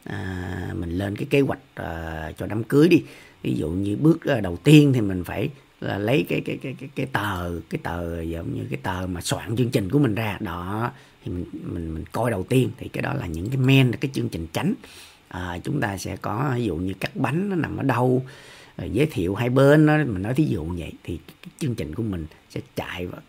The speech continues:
coi theo cái danh sách đó mà bắt đầu mình làm. Đó, mình làm từ thằng này trên đi xuống, mình nói thí dụ như vậy. À,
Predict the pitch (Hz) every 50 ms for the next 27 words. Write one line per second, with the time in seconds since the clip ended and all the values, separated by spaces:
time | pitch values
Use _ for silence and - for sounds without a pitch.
0 | _ _ - 117 117 110 101 110 107 107 120 120 104 98 - - 135 - - 123
1 | - - - - 117 - 85 82 82 87 85 82 80 - - _ _ _ - 107
2 | 104 123 147 151 143 123 107 98 95 92 98 95 90 - - - - - _ -
3 | 101 90 90 92 - - - 131 131 127 120 110 117 113 - - 117 131 - -
4 | - 92 85 85 85 - - 135 123 78 76 82 76 78 - - _ _ _ _
5 | _ _ - 135 127 123